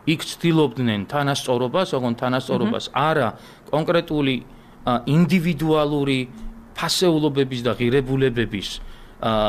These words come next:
Speaker 1: პატივისცემის ფონზე, არამედ უნდათ, რომ ყველა ყოფილიყო ერთნაირი, ერთ შტამში ჩამოსხმული და შესაბამისად ერთნაირად ეაზროვნოთ. მოდი, რამოდენიმე მაგალითს მოგიყვანთ.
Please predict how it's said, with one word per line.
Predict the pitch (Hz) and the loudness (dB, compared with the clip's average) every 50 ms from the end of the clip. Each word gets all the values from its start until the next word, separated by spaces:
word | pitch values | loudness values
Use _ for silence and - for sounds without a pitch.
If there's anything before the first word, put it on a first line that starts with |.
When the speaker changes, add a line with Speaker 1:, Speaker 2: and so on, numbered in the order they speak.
| 101 98 - - - | 2 0 -2 -4 -8
Speaker 1:
პატივისცემის | - - 127 - - 165 156 143 139 - - - 147 123 113 104 98 - - - - - - - | -6 -4 -4 -2 -2 -2 -2 -2 -2 -2 -2 0 0 2 2 0 0 -2 -6 -8 -10 -12 -14 -8
ფონზე, | - 170 180 202 214 196 151 139 135 113 101 - | -2 2 2 4 4 2 2 0 0 0 -2 -2
არამედ | - 113 127 135 139 151 160 147 143 | -4 -2 -2 -2 0 -2 -2 -2 -2
უნდათ, | 143 139 139 135 131 127 120 | 0 0 2 2 2 0 0
რომ | 151 160 156 | -2 -2 -2
ყველა | - 131 139 131 117 | 0 0 0 0 0
ყოფილიყო | - 120 117 - 139 123 120 135 - 165 | 0 -2 -2 -2 -2 -2 -2 -2 0 0
ერთნაირი, | 135 117 117 113 113 135 127 123 120 113 117 160 170 | 2 2 0 -2 -2 -2 0 2 2 2 0 0 2
ერთ | 139 117 117 - | 2 0 0 -2
შტამში | - - - 120 123 120 - 117 | -4 -4 -2 -2 -2 -2 -4 -8
ჩამოსხმული | - - 113 107 110 113 110 - - 117 117 127 170 196 190 - - - - - - | -6 -4 -4 -2 -2 -4 -4 -4 -2 -2 -2 0 0 -2 -2 -4 -10 -20 -20 -20 -8
და | - - 147 | -4 -2 -2
შესაბამისად | - 147 139 - 139 127 135 131 131 123 - 147 123 | 0 0 0 0 0 0 0 0 0 0 0 -2 0
ერთნაირად | 123 117 117 - - 123 113 110 113 120 117 117 | 0 0 -2 -2 -2 -2 0 0 0 0 0 0
ეაზროვნოთ. | 104 101 98 95 98 92 90 - - - - - - - - - - - - - - - - - - - - - - | 0 0 -2 -2 -4 -6 -8 -10 -12 -16 -18 -18 -18 -18 -16 -18 -18 -18 -18 -18 -18 -18 -18 -18 -18 -18 -20 -16 -14
მოდი, | - - 190 208 196 | -4 -2 0 2 4
რამოდენიმე | 190 175 175 175 160 160 156 147 143 139 | 4 4 2 2 0 0 0 0 0 0
მაგალითს | 135 123 117 117 110 113 110 117 | 0 0 0 0 0 -2 -2 -4
მოგიყვანთ. | 123 110 104 - - - - - | -6 -6 -6 -8 -10 -12 -14 -14